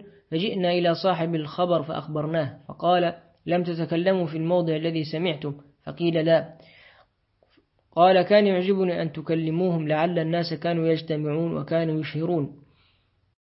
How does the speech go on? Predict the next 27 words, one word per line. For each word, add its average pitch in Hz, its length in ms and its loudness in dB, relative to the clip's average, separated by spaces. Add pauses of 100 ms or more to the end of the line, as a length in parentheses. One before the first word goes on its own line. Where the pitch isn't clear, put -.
(960)
قال: 156 120 0
أخبرني 202 420 2
محمد 190 380 4
بن 170 120 0
عبد 170 160 2
الصمد 180 360 0
المقرئ 165 500 0
المصيصي 165 600 -2
قال: 165 320 0
سمعت 190 340 -2
إبراهيم 170 480 -2
بن 160 120 -2
عبد 156 160 0
المجيد 156 400 -4
يقول: 165 440 0 (680)
مر 185 260 4
محمد 196 420 2
بن 170 120 0
مصعب، 170 380 0
يعني 165 320 2
العابد، 160 540 0 (160)
بدار 165 600 2
فسمع 156 520 0
صوت 170 340 -2
عود 165 320 2
يضرب 160 580 0
به، 151 300 0